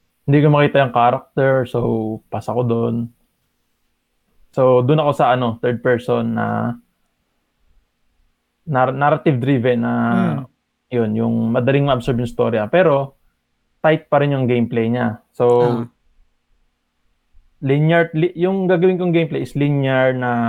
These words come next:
Speaker 1: storya. Then, hindi siya yung shoo-, hindi naman shooter, pero parang F F seven ba na style? Yung, yung, karamihan naman ng games na ganun ngayon.
Speaker 2: Yung bi-,
Speaker 1: Like,
Speaker 2: yung bi-,
Speaker 1: ano?
Speaker 2: yung bida mo dito,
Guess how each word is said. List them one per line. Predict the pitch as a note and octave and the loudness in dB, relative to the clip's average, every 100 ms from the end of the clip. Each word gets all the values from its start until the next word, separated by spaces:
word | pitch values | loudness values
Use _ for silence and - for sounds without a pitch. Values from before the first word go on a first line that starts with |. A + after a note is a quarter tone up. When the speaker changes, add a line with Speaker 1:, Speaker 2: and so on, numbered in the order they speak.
| A2+ A2+ A2+ | -4 -6 -10
Speaker 1:
storya. | - C3 B2+ A#2 A2+ | -4 -2 0 0 0
Then, | A2+ B2+ B2+ B2+ A#2+ A#2+ _ _ _ _ _ _ _ _ _ _ - | 0 2 2 -2 -6 -12 _ _ _ _ _ _ _ _ _ _ -4
hindi | D3 | 0
siya | F3 F#3+ | 2 0
yung | E3+ | 0
shoo-, | - F3 - | -2 -6 -6
hindi | F3+ E3 F#3+ | -8 -2 0
naman | G#3 G#3 | 0 -2
shooter, | F#3 D3+ C3 C3 | -2 -2 -2 -4
pero | D3 C#3+ C#3+ C#3 C#3 C3+ _ _ _ _ - _ _ _ - _ - | -4 -2 -2 0 -2 -6 _ _ _ _ -20 _ _ _ -20 _ -6
parang | D3+ F#3 E3+ | -4 -4 -4
F | D3+ | -8
F | D#3+ | -8
seven | - D3+ C#3 C#3+ | -2 0 0 -2
ba | B2+ | -2
na | B2+ | -4
style? | B2 - A2+ A#2+ | -8 -6 -4 -2
Yung, | C3+ C#3 C#3 C3 - - - | -4 -6 -10 -10 -14 -16 -6
yung, | E3+ A#2+ | -4 -2
karamihan | A#2+ D3 F3+ G3 | 0 0 2 0
naman | G3 G3+ | 0 0
ng | F#3+ | 2
games | E3 D3 | 0 -2
na | D#3 C#3 | -6 -4
ganun | C3 B2 A#2+ B2 - - G3+ G3 | -2 -2 -4 -6 -12 -20 -18 -10
ngayon. | C#3 A#2+ A#2 A#2 A#2 _ _ _ - - - | -4 -2 0 -4 -8 _ _ _ -20 -14 -4
Speaker 2:
Yung | C4+ D4+ C#4+ | -4 -2 0
bi-, | B3+ B3+ | -2 0
Speaker 1:
Like, | |
Speaker 2:
yung | C4+ | -4
bi-, | B3+ C4+ | -4 -4
Speaker 1:
ano? | B3+ | -4
Speaker 2:
yung | B3+ | -6
bida | A3+ B3+ B3 | -4 -4 -4
mo | A3+ | -4
dito, | G3 F3 E3 E3 D3+ | -4 -6 -4 -4 -4